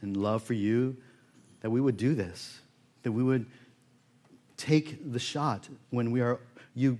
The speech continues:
open the door for us, that we would proclaim the gospel to the,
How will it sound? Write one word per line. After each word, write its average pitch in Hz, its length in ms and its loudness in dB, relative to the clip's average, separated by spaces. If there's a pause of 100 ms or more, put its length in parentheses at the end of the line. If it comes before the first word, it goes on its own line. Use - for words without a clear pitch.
(120)
open 135 300 2
the 127 80 2
door 123 280 2
for 113 220 -4
us, - 380 -10 (340)
that 131 120 2
we 131 100 4
would 135 200 6
proclaim 143 440 4
the 135 80 4
gospel 117 560 -2 (260)
to 120 80 0
the, 117 180 -2